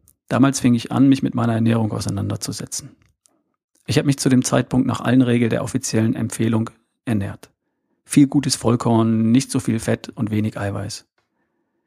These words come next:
Meine Cholesterinwerte waren richtig schlecht.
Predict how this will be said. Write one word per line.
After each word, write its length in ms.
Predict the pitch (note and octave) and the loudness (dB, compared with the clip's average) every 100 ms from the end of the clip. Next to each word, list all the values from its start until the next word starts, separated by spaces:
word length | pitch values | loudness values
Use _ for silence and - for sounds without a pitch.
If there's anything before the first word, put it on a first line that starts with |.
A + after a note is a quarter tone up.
| _ _ | _ _
Meine 160 | A#2+ B2 | 0 2
Cholesterinwerte 840 | C3+ B2+ C3+ B2+ D#3 D3 C#3+ C#3 | 2 0 2 2 4 4 2 0
waren 180 | A#2+ A#2 | 0 0
richtig 340 | A#2 - B2+ | -2 -6 -8
schlecht. 460 | - - G#2+ - | -8 -8 -10 -14